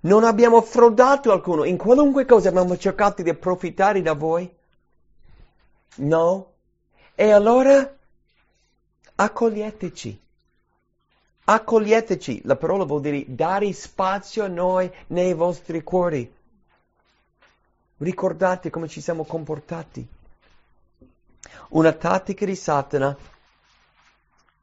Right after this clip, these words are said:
quando uno insegna veramente la verità, farà come ha fatto Paolo in primo Corinzi, primo Corinzi, a volte parlerà duro per far vedere il peccato.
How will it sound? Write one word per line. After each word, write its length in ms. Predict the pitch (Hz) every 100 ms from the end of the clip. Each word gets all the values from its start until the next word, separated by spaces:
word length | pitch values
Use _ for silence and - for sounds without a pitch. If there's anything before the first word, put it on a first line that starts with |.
| _ _ _ _ _ _
quando 400 | - 175 170 160
uno 160 | 175 165
insegna 320 | 143 165 143
veramente 440 | 139 131 214 233 147
la 100 | 123
verità, 600 | 117 107 - 98 98 135 _ _ _ _ _ _ _ _ _
farà 300 | - 151 160
come 180 | 165 143
ha 60 |
fatto 260 | 127 139 123
Paolo 320 | 143 156 143
in 100 | 104
primo 240 | - 123 113
Corinzi, 480 | 123 110 104 92 92 - _ _ _ _ _ _
primo 260 | 143 139 117
Corinzi, 640 | 110 101 95 - 107 - _
a 140 | - 117
volte 440 | 117 170 - 120
parlerà 640 | - 131 131 127 135 123 -
duro 560 | - 123 151 113 90 _ _ _ _
per 160 | 123
far 260 | - 127 123
vedere 300 | 120 120 123
il 60 |
peccato. 680 | 120 110 - 127 - 98 92